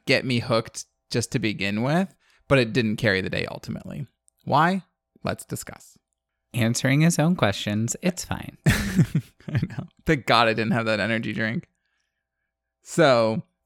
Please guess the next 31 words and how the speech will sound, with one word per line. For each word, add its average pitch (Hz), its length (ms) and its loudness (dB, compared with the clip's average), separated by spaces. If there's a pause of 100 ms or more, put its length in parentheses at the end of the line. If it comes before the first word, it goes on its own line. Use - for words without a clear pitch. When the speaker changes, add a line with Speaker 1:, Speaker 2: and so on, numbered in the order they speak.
Speaker 1:
the 143 80 6
movie 202 260 8
opens 196 300 2
up 117 180 4
and 117 100 -2
we 127 80 0
have 117 140 0
Jennifer. 110 640 0
She's 123 340 -6
played 131 340 0
by 110 140 4
Charlotte 120 440 2
Beaumont. 107 540 0 (920)
Jennifer 180 420 4
is 135 280 2
an 139 200 -2 (100)
Aussie. 208 600 2 (540)
The - 240 -4
actress 175 460 0
is 226 120 -4
not 214 260 4
Australian, 110 540 0
but 113 120 -2
she 98 160 -2
is 123 120 0
doing 147 160 -2
an 127 180 -2
accent, 107 540 -2
and 131 100 -4
it's 127 120 -2
actually 185 400 0